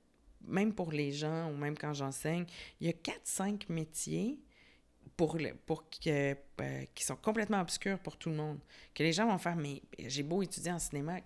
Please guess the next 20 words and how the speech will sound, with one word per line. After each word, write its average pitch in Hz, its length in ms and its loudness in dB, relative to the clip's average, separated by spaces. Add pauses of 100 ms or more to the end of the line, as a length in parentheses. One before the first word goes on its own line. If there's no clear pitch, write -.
(160)
qu'est-ce 139 320 0
que - 80 -6
ça 143 100 0
fait 175 160 -4
un 170 120 0
deuxième ? 143 420 -4
Qu'est-ce 147 200 -6
que 170 60 -4
ça 156 80 -2
fait 156 80 -2
un 170 120 0
régisseur, 139 460 0
un 139 380 0
assistant 175 480 0
régisseur ? » 147 540 0 (380)
Là, 151 80 2
ils 160 100 4
tombent 165 260 0
des 147 140 0
nues. 156 240 0